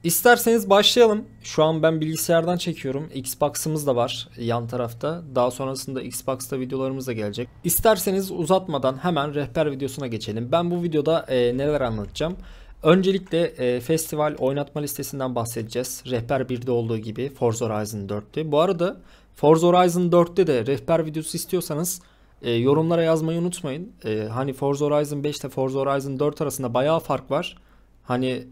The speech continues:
e, bu bize yeterli değil diyorsanız da, e, dediğim gibi öyle yaparız. Bu arada direksiyon kamerasının açısı nasıl?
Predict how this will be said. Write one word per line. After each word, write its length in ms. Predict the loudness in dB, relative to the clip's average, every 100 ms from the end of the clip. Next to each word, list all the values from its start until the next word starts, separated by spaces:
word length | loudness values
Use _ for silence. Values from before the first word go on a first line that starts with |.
| -6
e, 380 | -4 -2 -4 -4 -4
bu 180 | -4
bize 160 | -2 0
yeterli 460 | 0 -2 -2 -2 0
değil 280 | -2 -2
diyorsanız 540 | -4 -6 -4 -6 -6 -4
da, 160 | -6 -6 -20 _ _ _ _ _ _ _ _ _ -8
e, 60 |
dediğim 600 | -6 -4 -2 0 0 -2
gibi 300 | -4 -4 -6 -8 -20 -4
öyle 200 | 0 2
yaparız. 560 | 0 -2 -6 -6 -12 -4 4
Bu 80 |
arada 440 | 6 6 2 0 -2
direksiyon 380 | -4 -2 -6 -6
kamerasının 500 | -4 -4 -6 -8 -6
açısı 380 | -6 -6 -4
nasıl? 320 | -4 -4 -8